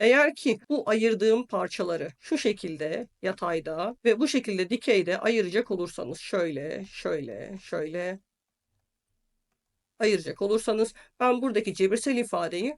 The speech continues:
modellemiş oluyorum. Şimdi sizden istediğim buradaki cebirsel ifadeyi, videoyu durdurup çizmeniz. Daha sonrasında zaten şimdi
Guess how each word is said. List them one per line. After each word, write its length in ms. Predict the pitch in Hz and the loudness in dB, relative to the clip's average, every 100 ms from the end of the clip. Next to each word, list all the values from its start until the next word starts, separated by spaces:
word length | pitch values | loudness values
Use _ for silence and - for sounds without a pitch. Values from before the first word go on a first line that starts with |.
| - | 0
modellemiş 580 | 277 269 233 185 165 - | 4 6 4 2 -2 -6
oluyorum. 340 | - 101 - | -6 -8 -8
Şimdi 160 | - 233 | -6 -2
sizden 280 | 285 269 311 | 0 2 0
istediğim 360 | 294 254 262 | 0 0 2
buradaki 240 | 247 247 262 | 2 2 2
cebirsel 460 | 233 220 240 240 | 2 2 2 2
ifadeyi, 600 | 220 220 190 175 170 170 | 0 0 0 0 -2 -2
videoyu 420 | 226 190 208 202 185 | -2 0 0 0 0
durdurup 420 | 202 175 165 - | -2 -2 -8 -6
çizmeniz. 540 | - 208 226 240 254 - _ - | -4 2 4 4 2 -6 _ 2
Daha 180 | 302 | 2
sonrasında 440 | 277 214 190 - 180 | 4 2 0 -2 -2
zaten 340 | 208 202 208 | 2 4 4
şimdi 400 | 220 247 208 254 | 2 0 0 0